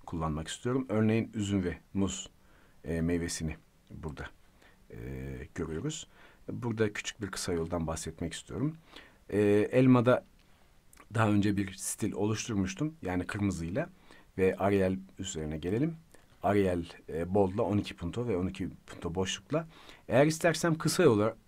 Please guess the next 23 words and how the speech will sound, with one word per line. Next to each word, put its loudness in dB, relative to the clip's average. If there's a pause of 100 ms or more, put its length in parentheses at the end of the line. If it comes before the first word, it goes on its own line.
(140)
yol 2
olarak 0
ben 6
bu 2
stili 2 (280)
şuradaki 4
damlalık 6
sembolüyle 2
diğerlerinin 4
üzerine 0
de -8
koymam 0
mümkün. -2
Tek 0
yapmam 2
gereken 0
damlalığı 2
aldıktan 0
sonra -4 (840)
direkt 2
bu -2
yazının 0
üzerine -2